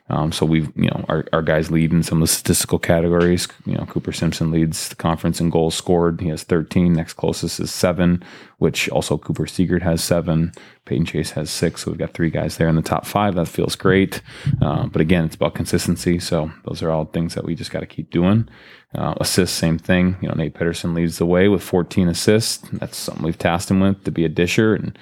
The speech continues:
um, you know, find ways to make plays by making passes. Of course, he's allowed to score and allowed to shoot, but it's just playing to his strength and maximizing our team ability to win games. Um, and then, you know, Carson Steinhaus right behind him, conference lead with ten assists.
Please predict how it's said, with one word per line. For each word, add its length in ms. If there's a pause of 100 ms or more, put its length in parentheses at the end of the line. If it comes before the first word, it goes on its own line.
(420)
um, 280
you 60
know, 80
find 320
ways 160
to 100
make 220
plays 300
by 120
making 300
passes. 460
Of 100
course, 220
he's 180
allowed 320
to 80
score 340
and 160
allowed 260
to 60
shoot, 380
but 220
it's 160
just 100
playing 220
to 80
his 100
strength 420
and 140
maximizing 640
our 100
team 380 (400)
ability 300
to 80
win 180
games. 640
Um, 540
and 100
then, 300
you 100
know, 60
Carson 320
Steinhaus 420
right 140
behind 340
him, 200
conference 460
lead 140
with 140
ten 180
assists. 520